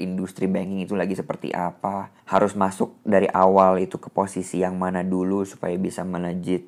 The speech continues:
Itu orang tuanya memberitahukan atau orang tuanya itu menjadi mentor kepada si temen gua itu. Sehingga akhirnya dia sekarang karirnya itu bisa sangat cepat melejit gitu ya, atau bahkan ada di posisi yang sangat baik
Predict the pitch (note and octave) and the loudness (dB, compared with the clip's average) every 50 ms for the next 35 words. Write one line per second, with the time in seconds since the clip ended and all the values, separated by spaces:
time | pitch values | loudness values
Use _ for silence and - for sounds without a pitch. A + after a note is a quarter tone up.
0 | _ _ - B2 F#3 F#3+ E3+ D3 C#3 B2+ B2 A#2 B2 A2+ A2 A2 B2+ D#3 E3+ E3 | _ _ -2 2 4 6 6 6 6 4 2 0 2 2 2 2 0 -4 -4 -4
1 | C3+ A2+ G#2 G2+ F#2+ G2 G2 G2 F#2+ F#2 - - C3+ C#3+ D2+ D2+ D2+ - _ _ | -2 -2 -2 -2 0 2 2 2 2 0 0 -4 -6 -6 -6 -10 -12 -14 _ _
2 | _ _ _ _ _ - - - - C3 C3+ C#3 C#3+ C#3+ D3 - _ _ _ _ | _ _ _ _ _ -8 -8 -4 -4 -4 -2 -2 -4 -8 -12 -16 _ _ _ _
3 | _ _ _ _ _ - - A2+ A#2 A#2+ A#2 A#2+ A#2 A2+ A#2+ B2+ C#3 C#3+ E3 D#3 | _ _ _ _ _ -6 0 2 4 4 4 2 0 -2 -2 -2 -4 -4 -4 -2
4 | A#2+ G#2+ G#2 G#2 F#2+ G2 F2+ F#2 F#2+ F#2+ - C#3+ C3+ B2 - - F#2+ G2 F2+ F#2+ | 0 0 0 0 0 -2 -2 -4 -2 -2 -2 -4 -2 -2 0 0 2 2 0 -2
5 | F#2+ - - C3+ C3+ - - _ _ _ _ - G#2 G2+ F#2+ F#2+ - F#2+ F2+ F2 | -4 -6 -6 -6 -6 -8 -12 _ _ _ _ -8 -6 -4 -4 -4 -4 -4 -4 -4
6 | F#2+ E2 - F#2+ F#2+ - - F#2 E2+ - - _ _ _ _ _ - - G#2 G#2+ | -4 -4 -6 -8 -10 -8 -8 -8 -8 -8 -10 _ _ _ _ _ -4 -2 -2 0
7 | C#3 D3+ C#3+ A#2 - C3+ D#3 D3+ B2 A2 G2+ A2 B2 C#3+ D3+ D3+ D3+ D3+ - - | 2 0 0 0 -2 -2 -2 -2 -2 0 2 2 2 2 0 -2 -4 -8 -10 -12
8 | - _ _ _ _ _ _ - - - G#2+ G2 - D3+ D3 B2+ A#2 A#2 A2 G#2 | -16 _ _ _ _ _ _ -8 -2 2 2 4 4 2 2 2 2 2 2 0
9 | A2+ A2+ A#2 D#3+ D3 A#2 G2+ G2+ - C3 B2+ C3+ - G2+ G2 G2 G#2 A#2 C3 - | -2 -2 -2 -2 -2 -2 -2 -2 -4 -6 -6 -4 -4 -6 -6 -6 -6 -10 -10 -12
10 | _ _ _ - - - - _ - C3 - - - _ _ _ _ - G2+ G#2 | _ _ _ -12 -12 -12 -6 _ -2 -2 -2 -2 -10 _ _ _ _ -6 -4 -2
11 | G2+ G2 G#2+ G2+ F2+ F#2+ F#2+ - - - - - A#1 - - - E2+ D2 D#2 - | -2 -2 -4 -4 -4 -4 -4 -4 -6 -12 -14 -14 -14 -10 -8 -6 -6 -4 -4 -4
12 | - G2 F#2+ - - B2 B2 G#2 F#2+ G2 F2 D#2+ - F#2 F#2 G2 F#2 G2 A#2 A2+ | -2 0 0 -2 -2 -4 -4 -4 -4 -4 -6 -6 -6 -8 -8 -8 -6 -4 -4 -4
13 | G#2+ F#2+ F#2 F2+ F2 F2+ F2 E2 F2+ E2+ D#2 D2 | -4 -4 -6 -6 -6 -4 -2 -2 -2 -4 -6 -8